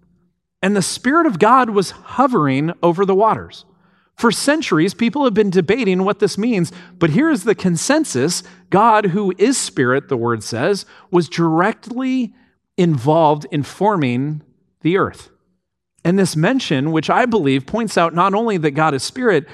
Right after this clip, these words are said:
but that the Holy Spirit was involved in the forming of everything as well. So we have the triune God, God in three persons. How many gods are there?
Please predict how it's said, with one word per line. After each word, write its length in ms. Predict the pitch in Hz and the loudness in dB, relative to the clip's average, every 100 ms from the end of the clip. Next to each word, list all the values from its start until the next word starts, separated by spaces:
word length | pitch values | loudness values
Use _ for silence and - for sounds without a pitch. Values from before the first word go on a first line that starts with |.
| - - | -18 -4
but 160 | 170 | -2
that 160 | 180 151 | 0 -2
the 100 | 143 | -2
Holy 400 | 107 233 311 294 | -2 -2 0 -2
Spirit 460 | - - 123 139 160 | -4 -4 -2 -2 -2
was 180 | 160 | -2
involved 560 | 170 135 175 202 202 143 | -2 0 2 2 2 -2
in 160 | 160 156 | -4 -2
the 60 | |
forming 680 | 156 - 196 196 143 117 123 135 | -4 -4 -2 -2 -2 -2 -4 -6
of 180 | 147 135 139 | -10 -6 -4
everything 640 | 131 131 113 117 107 104 - | -2 -2 -4 -8 -8 -12 -12
as 180 | 117 160 | -6 -4
well. 300 | 151 76 - _ _ _ _ _ _ _ | -4 -4 -18 _ _ _ _ _ _ _
So 160 | - 147 | -2 2
we 120 | 156 | 2
have 200 | 160 143 | 2 0
the 60 | |
triune 460 | 135 - 156 226 247 | -2 0 0 0 -2
God, 500 | 165 113 113 156 127 | 0 0 0 0 0
God 300 | 139 165 202 | 2 2 2
in 120 | 180 | -2
three 360 | 147 120 160 226 | -4 -4 -2 -2
persons. 600 | - 120 - 139 180 - _ _ | -2 -2 -2 -6 -6 -10 _ _
How 180 | - 165 | 0 2
many 200 | 240 254 | 2 2
gods 360 | 214 233 254 269 | 4 4 2 -2
are 100 | 277 | 0
there? 360 | 294 311 269 | 2 2 -4